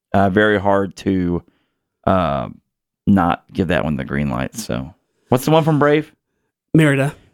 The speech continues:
Speaker 1: Merida's great as well.
Speaker 2: Yeah.
Speaker 1: Uh, and then I didn't know who's Sleeping Beauty's called Aurora.
Speaker 2: Aurora is her name. Yeah.
Speaker 1: Do they say that in Sleeping Beauty?
Speaker 2: Yeah, they, it's actually one of the first lines in the movie.
Speaker 1: Didn't know that.
Speaker 2: Yeah.
Speaker 1: Okay.
Speaker 2: Yeah, so, um, I,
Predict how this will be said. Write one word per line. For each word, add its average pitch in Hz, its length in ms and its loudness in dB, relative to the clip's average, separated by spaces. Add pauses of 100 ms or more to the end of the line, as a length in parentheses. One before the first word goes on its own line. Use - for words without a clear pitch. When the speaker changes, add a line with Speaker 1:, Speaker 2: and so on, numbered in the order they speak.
Speaker 1:
Merida's 135 420 2
great 101 240 -2
as 90 140 -6
well. 80 420 -2 (160)
Speaker 2:
Yeah. 131 260 0 (300)
Speaker 1:
Uh, 98 280 4
and 101 160 2
then 104 100 0
I 104 160 -2
didn't 151 240 0
know 107 180 2 (100)
who's 151 240 0
Sleeping 165 520 -2
Beauty's 143 240 0
called 127 200 0
Aurora. 107 460 0 (300)
Speaker 2:
Aurora 127 420 2 (200)
is 135 120 -2
her 131 80 0
name. 127 200 -2 (280)
Yeah. 135 200 0
Speaker 1:
Do 143 100 4
they 151 100 4
say 127 200 0
that 160 160 4
in 143 80 -2
Sleeping 143 280 0
Beauty? 127 320 2
Speaker 2:
Yeah, 139 220 2
they, 139 120 2
it's 147 200 -2
actually 190 220 0
one 160 100 2
of 147 60 0
the 139 60 -2
first 135 240 -4
lines 127 220 -2
in 131 60 -8
the 123 80 -2
movie. 120 220 -2
Speaker 1:
Didn't 98 220 4
know 107 180 4
that. 120 240 2
Speaker 2:
Yeah. 139 220 2
Speaker 1:
Okay. 117 260 0 (220)
Speaker 2:
Yeah, 156 160 4
so, 147 480 0
um, 143 440 -2
I, 143 220 -2